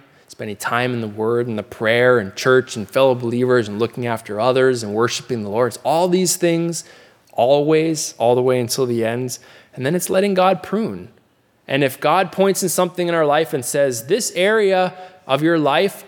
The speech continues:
I want to prune this out because it's not as fruitful as it could be,"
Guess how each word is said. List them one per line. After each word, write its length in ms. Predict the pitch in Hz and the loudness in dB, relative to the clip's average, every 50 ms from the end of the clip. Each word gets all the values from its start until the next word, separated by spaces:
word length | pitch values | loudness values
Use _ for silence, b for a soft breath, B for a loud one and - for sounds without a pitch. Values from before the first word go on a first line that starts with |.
| - _ - | -20 _ -8
I 140 | - 143 175 | -4 -2 0
want 280 | 190 196 202 208 202 | 0 2 2 2 0
to 40 | 170 | 0
prune 540 | 135 - - - - - 170 196 214 214 214 | -4 -6 -12 -12 -6 -2 0 0 0 2 2
this 240 | 214 202 190 - - | 2 0 0 0 0
out 400 | 143 151 170 190 190 180 180 160 | 0 2 2 2 2 0 -2 -8
because 260 | 143 - - 151 143 | -8 -4 -2 -2 -2
it's 180 | 143 131 - | -2 -2 -2
not 200 | 147 147 156 190 | 0 2 2 4
as 100 | 190 156 | 2 2
fruitful 540 | - - - - 170 185 180 - - 170 160 | -2 -2 -2 0 0 0 0 -2 0 0 2
as 160 | 147 131 - | 0 0 -2
it 100 | - - | -8 -6
could 260 | - - 160 170 165 156 | 0 0 2 2 2 0
be," 360 | 190 196 202 214 202 - | 0 0 0 -2 -6 -10